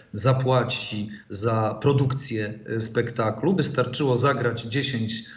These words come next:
przedstawień tam. Krystian Lupa przyjechał bodaj trzykrotnie i, mm, opiniował i nadzorował artystycznie ten projekt, po czym wróciliśmy do Krakowa i graliśmy jako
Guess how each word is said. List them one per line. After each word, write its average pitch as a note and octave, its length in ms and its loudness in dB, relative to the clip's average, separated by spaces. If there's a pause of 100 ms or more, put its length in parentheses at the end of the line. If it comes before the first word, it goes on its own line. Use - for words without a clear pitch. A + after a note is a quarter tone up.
przedstawień A2 720 0
tam. D3+ 340 4
Krystian B2+ 400 0
Lupa B2+ 240 2
przyjechał A2+ 560 0 (280)
bodaj A#2+ 280 2
trzykrotnie B2 840 2
i, A#2 420 0 (340)
mm, B2 300 6
opiniował C3 800 4
i A#2+ 120 -4
nadzorował A#2+ 640 2
artystycznie A#2 680 -4
ten A2+ 320 0
projekt, E3+ 560 2
po C#4 80 -4
czym A#3+ 200 2
wróciliśmy F3 680 0
do B2+ 400 2 (440)
Krakowa C3+ 420 2
i G3 60 0
graliśmy D3 500 -2
jako C3+ 540 -4